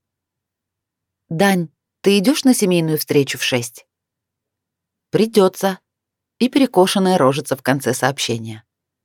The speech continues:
«Зайдёшь за мной?» «Агасики, будешь должна». Отлично. Не то чтобы я трусила. Мне не нужно ни восхищения, ни одобрения семьи или императора.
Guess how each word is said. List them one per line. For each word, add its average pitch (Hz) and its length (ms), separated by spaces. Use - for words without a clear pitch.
«Зайдёшь 220 380
за 233 120
мной?» 151 360
«Агасики, 143 720
будешь 151 360
должна». 143 600
Отлично. 127 680
Не 247 140
то 370 100
чтобы 254 240
я 226 120
трусила. 143 640
Мне 202 180
не 240 140
нужно 254 260
ни 233 160
восхищения, 185 880
ни 180 140
одобрения 196 640
семьи 175 460
или 170 140
императора. 165 640